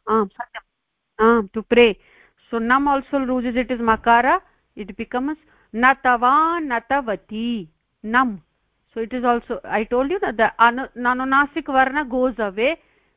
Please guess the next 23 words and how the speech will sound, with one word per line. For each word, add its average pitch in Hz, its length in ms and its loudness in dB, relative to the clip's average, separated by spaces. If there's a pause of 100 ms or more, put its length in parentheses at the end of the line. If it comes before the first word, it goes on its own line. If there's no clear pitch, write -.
(160)
when 269 400 -2
the, 247 240 0 (260)
such 247 260 0
an 330 120 2
affix 269 480 -2
is 254 160 -8
added 226 420 -2
to 240 120 -10 (160)
so, 208 120 -6
those 220 420 2
dhatus 233 600 0 (840)
uh, 233 220 0 (380)
which 226 240 -4
has 220 280 2
a 262 80 -2
kakara 214 800 0
in 214 100 -12
it 208 180 -10
is 196 100 -10 (160)
from. 185 360 -10
So 214 80 -6
it 196 220 -4
becomes 262 360 -2